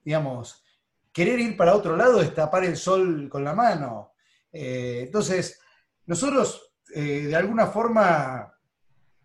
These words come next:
confiamos, eh, en, en las palabras de, no sé si lo escuchaste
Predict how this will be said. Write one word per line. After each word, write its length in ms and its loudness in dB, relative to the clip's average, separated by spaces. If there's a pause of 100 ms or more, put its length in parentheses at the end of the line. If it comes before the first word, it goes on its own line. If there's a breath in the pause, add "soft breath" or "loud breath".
(120)
confiamos, 920 2
eh, 640 -10
en, 360 -8
en 240 -10
las 140 -8
palabras 480 0
de, 600 -10 (140)
no 140 -8
sé 120 -8
si 120 -6
lo 100 -4
escuchaste 680 -6